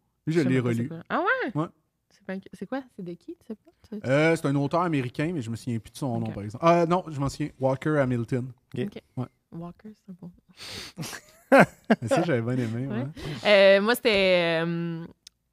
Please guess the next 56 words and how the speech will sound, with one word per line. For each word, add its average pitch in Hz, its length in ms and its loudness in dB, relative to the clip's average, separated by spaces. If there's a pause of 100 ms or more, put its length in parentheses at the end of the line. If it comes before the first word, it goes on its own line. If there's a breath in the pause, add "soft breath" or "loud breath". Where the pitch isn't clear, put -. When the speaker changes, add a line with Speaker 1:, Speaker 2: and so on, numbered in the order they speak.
(140)
Speaker 2:
un 196 180 4
livre 220 180 0
que 202 120 -2
j'étais 190 120 -8
comme, 185 200 -2
je 165 80 -8
vais 170 80 2
relire 180 380 -2
à 170 100 -10
chaque - 320 -10
année. 165 340 -8 (120)
Puis - 100 -8
je 117 60 -4
l'ai 165 120 -2
Speaker 1:
Ok. 233 60 -6
Speaker 2:
juste 180 240 -12
lu 180 140 -10
une 175 140 -10
fois, 190 340 -8 (100)
mais 170 480 -4
In 196 120 -2
Cold 180 260 -6
Blood 190 320 -6 (380 soft breath)
Speaker 3:
Oui. 131 320 0 (240)
Speaker 2:
de 180 140 -2
Speaker 3:
Que 170 40 0
Speaker 2:
sang-froid 175 600 4
Speaker 3:
j'ai 131 60 0
pas 196 200 2
fini. 135 480 -10 (220)
Speaker 2:
de 180 200 -4
Truman 202 420 -4
Capote. 175 380 -6
Ouais, 214 120 -4
Speaker 3:
Ouais. 247 220 2
Speaker 2:
puis 220 160 -6
il 185 100 -4
m'a 185 160 2
acheté 196 300 -4
la 214 140 -4
version, 220 680 -6
euh, 190 240 -2
première 240 300 -8
édition 226 440 -6
Speaker 3:
Ouais. - 380 -12
Speaker 2:
avec, 190 300 -4
euh, 175 760 -4
une 170 140 -6
dédicace 190 600 -6
de 175 100 -10
Truman 180 480 -8
Capote. 165 400 -12
En 190 280 -12
tout - 100 -20
cas, 175 80 -16
c'est, 165 260 -14